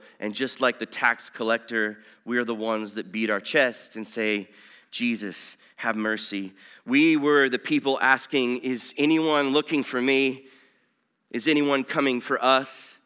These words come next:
And the Lord's day is a day that answers yes.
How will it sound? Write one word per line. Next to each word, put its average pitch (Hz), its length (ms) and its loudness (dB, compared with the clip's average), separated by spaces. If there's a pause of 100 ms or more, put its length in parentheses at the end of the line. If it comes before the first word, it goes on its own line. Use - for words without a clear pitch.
(280)
And 127 160 2
the 120 80 0
Lord's 135 440 2
day 117 580 0
is 117 120 -4
a 113 60 -4
day 120 260 2
that 113 140 -4
answers 110 440 -6
yes. 123 600 2